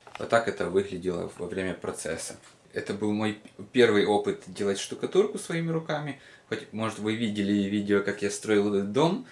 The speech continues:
но, тем не менее, в этом доме штукатурку делал не я. Поскольку у меня опыта не было, не хотелось, э, испортить, э, э, внешний вид, э, плюс, э, там высота потолков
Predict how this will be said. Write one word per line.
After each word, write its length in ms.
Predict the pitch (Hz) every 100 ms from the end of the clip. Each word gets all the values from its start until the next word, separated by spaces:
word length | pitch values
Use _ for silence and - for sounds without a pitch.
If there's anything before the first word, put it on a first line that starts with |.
| -
но, 120 | 107
тем 180 | 107 117
не 60 | 117
менее, 320 | 147 147 117
в 20 |
этом 260 | 110 110 107
доме 220 | 127 131
штукатурку 560 | - - - 123 - 104
делал 240 | 104 101
не 160 | 98 98
я. 240 | 87 85 - - - - _
Поскольку 380 | - - 104 104
у 40 |
меня 180 | 104 101
опыта 260 | 98 - 127
не 160 | 190
было, 200 | 226 135
не 180 | 98 104
хотелось, 640 | 123 - 107 95 - -
э, 200 | 82 87 -
испортить, 760 | - - 139 139 107 - -
э, 80 | 85 - - - -
э, 880 | - 85 85 80 82 82 80 82 82 80 85
внешний 340 | 98 98 104
вид, 340 | 101 123 131 98
э, 320 | 87 85 87 - - - - -
плюс, 340 | 123 151 160 -
э, 520 | 104 101 98 98 101 95 - - -
там 300 | 110 104 98
высота 340 | 98 - 107
потолков 560 | - - 101 98 101